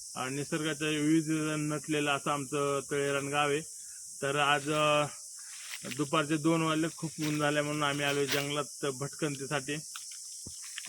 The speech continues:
तर म्हणलं जंगलात कोणते फळं, करवंद वगैरे भेटतात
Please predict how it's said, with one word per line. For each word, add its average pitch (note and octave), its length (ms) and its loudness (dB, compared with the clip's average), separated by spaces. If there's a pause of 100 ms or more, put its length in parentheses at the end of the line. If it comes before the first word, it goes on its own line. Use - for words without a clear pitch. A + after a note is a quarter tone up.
(100)
तर C#3 100 2
म्हणलं D3+ 280 0
जंगलात D3+ 420 0
कोणते C#3+ 280 0
फळं, D3 400 0
करवंद C#3+ 440 0
वगैरे C#3+ 300 2
भेटतात C#3 380 -2